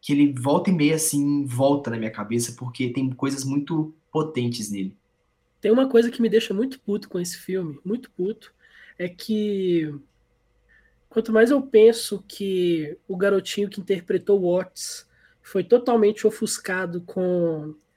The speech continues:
Speaker 2: como a atuação infantil do ano pelo nazistinha de Jojo Rabbit, isso me deixa extremamente puto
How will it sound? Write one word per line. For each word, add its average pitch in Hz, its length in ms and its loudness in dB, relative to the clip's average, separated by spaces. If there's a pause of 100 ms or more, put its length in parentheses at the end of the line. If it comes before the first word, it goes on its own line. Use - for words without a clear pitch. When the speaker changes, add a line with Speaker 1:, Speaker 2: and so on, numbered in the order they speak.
(420)
Speaker 2:
como 190 420 0
a 180 120 -4
atuação 190 520 0
infantil 208 480 -2
do 185 160 0
ano 196 220 0
pelo 202 300 4
nazistinha 196 600 2
de 190 100 -2
Jojo 175 240 4
Rabbit, 180 600 -2 (360)
isso 220 220 -2
me 233 60 6
deixa 254 220 2
extremamente 254 460 4
puto 294 560 2